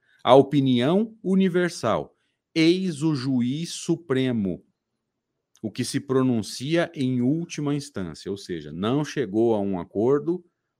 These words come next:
publica e vamos procurar a opinião da maioria. Formam-na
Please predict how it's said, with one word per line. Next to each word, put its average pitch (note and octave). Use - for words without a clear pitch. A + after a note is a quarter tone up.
publica A#2+
e G#2
vamos G#2+
procurar A#2
a G#2+
opinião A2
da G2
maioria. E2+
Formam-na A#2